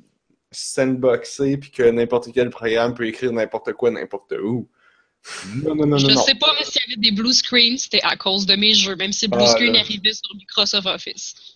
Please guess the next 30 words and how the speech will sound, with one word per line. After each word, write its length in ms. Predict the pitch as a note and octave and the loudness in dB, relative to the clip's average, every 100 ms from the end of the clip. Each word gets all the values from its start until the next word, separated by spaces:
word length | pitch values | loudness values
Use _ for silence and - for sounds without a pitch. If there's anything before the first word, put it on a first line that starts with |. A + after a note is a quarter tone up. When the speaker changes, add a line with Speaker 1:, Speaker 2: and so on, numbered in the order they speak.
| _ | _
Speaker 1:
Ben 280 | - G#2 F#2+ | -4 -2 0
là. 200 | A2 G#2+ | -2 0
Speaker 2:
Eh. 100 | C#3 - _ - _ _ _ _ _ _ _ _ _ _ _ _ | -2 -2 _ -20 _ _ _ _ _ _ _ _ _ _ _ _
Speaker 1:
T'sais, 360 | A2+ A2 - _ | -14 -14 -16 _
c'était 200 | - G#2+ | -10 -6
pas 140 | - B2 | -2 -2
du 140 | A#2+ | -2
tout 120 | D3+ | 2
la 140 | B2+ A2+ | 2 4
faute 220 | C#3 B2+ | 2 2
des 120 | A#2 | 2
logiciels 520 | A2 A2 - A#2+ A#2 | 2 0 0 0 2
mal 260 | A2+ G#2+ G#2+ | 0 -2 0
codés 300 | A#2 A2+ B2 | 0 2 2
avec 200 | G#2+ G2 | 0 -2
des 200 | G#2 G#2 | -4 -2
erreurs 280 | G#2 A2+ G#2 | 0 0 0
de 80 | G2+ | -2
pointeur 480 | - G2+ A#2+ G#2 | -2 -4 -2 -4
qui 100 | - | -6
faisaient 240 | - G2+ G2+ | -10 -6 -4
cracher 380 | - G#2 - G#2 | -2 -4 -4 -6
l'O 240 | G2+ C3 | 2 4
S. 560 | B2+ - - - - _ _ _ - | 4 2 -6 -10 -14 _ _ _ -14
Voyons 280 | F#3+ F#3+ G#3+ C#4+ | -8 0 4 4
Speaker 2:
Sûrement 380 | B3 - G3 E3 | 4 2 0 -2
Speaker 1:
donc. 100 | - | -8
Speaker 2:
pas. 140 | - - _ _ _ _ - - - - _ | -18 -20 _ _ _ _ -20 -20 -20 -20 _
Speaker 1:
Puis 100 | B2 | -2
des, 240 | B2 - | 0 0